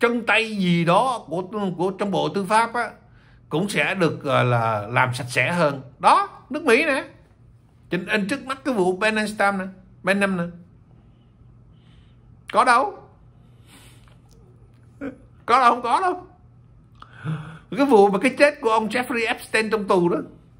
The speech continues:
có, có trong sạch đâu. Cũng không phải vậy. Chúng ta đang ở trên trần gian chứ không phải trên trần ngay.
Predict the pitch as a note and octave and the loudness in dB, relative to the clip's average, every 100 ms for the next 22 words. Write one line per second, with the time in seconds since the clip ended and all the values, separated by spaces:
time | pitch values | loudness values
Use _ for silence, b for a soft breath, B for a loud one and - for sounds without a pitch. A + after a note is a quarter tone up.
0 | - _ - C#4+ E4 D#4 B3 A#3 A#3 G#3 | -20 _ 0 2 2 0 -4 -6 -8 -12
1 | G3 F#3 F#3 F3+ - - - G3 F#3+ F#3+ | -14 -16 -16 -18 -20 -20 -20 -10 -4 -4
2 | F#3 F#3+ F3+ F3 - - - - B3 A#3+ | -4 -6 -6 -8 -16 -20 -6 -2 0 0
3 | B3 G#3 G3 E4+ F4 - - - - - | -2 -2 -4 -4 -8 -20 -20 -20 -20 -20
4 | - - - - - - - - - _ | -20 -20 -20 -20 -20 -20 -20 -20 -20 _
5 | - - - - - - - - - G3 | -20 -20 -20 -20 -20 -20 -20 -20 -18 -8
6 | E3+ - F3+ E3 C#3 B3 - - - - | -4 -2 -2 -4 -6 -8 -10 -14 -20 -20
7 | - - - - - - - b b b | -20 -20 -20 -20 -20 -20 -20 b b b
8 | b b b F#3 A3+ G3+ F#3 F3+ E3+ E3+ | b b b -4 2 4 4 4 0 -2
9 | D#3+ B2 B2+ D3+ C3+ A#2+ A2+ G#2+ D3 F3 | -2 -4 -2 -4 -2 -2 -2 2 2 2
10 | D#3 F3 E3 C3+ A2 B2+ C#3+ B2 G#2+ A2 | -2 -6 -6 -4 -4 -4 -6 -6 -6 -4
11 | A2 C#3 C3+ A#2+ | 0 0 -2 -6